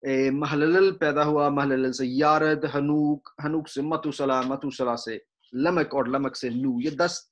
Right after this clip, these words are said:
अ, जो, अ, नाम थे, इनके बीच में एक पैगाम छुपा था। हमने ये जब, अ, वाला passage किया था, तो हमने बाकायदा नसब नामों का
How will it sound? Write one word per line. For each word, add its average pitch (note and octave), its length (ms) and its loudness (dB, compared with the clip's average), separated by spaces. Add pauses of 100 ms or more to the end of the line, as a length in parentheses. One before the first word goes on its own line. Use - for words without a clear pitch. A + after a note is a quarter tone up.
अ, - 20 0
जो, C3+ 420 0 (580)
अ, C#3 60 0
नाम D#3 540 2
थे, F3 120 -2
इनके D#3+ 180 -2
बीच D#3 280 -6
में D#3 80 0
एक D3 120 -6
पैगाम C#3 360 -2
छुपा D3 280 -6
था। C#3+ 260 -4
हमने C3+ 320 -4 (440)
ये C3+ 400 -2
जब, C3+ 280 -4
अ, C#3 200 2
वाला C3 240 0
passage C3+ 460 -6
किया D3+ 220 -2
था, D3 80 -6
तो D3 120 -6
हमने C3+ 320 -2
बाकायदा C3 680 -4 (580)
नसब C#3 420 -2
नामों C#3+ 280 -2
का C3+ 180 -4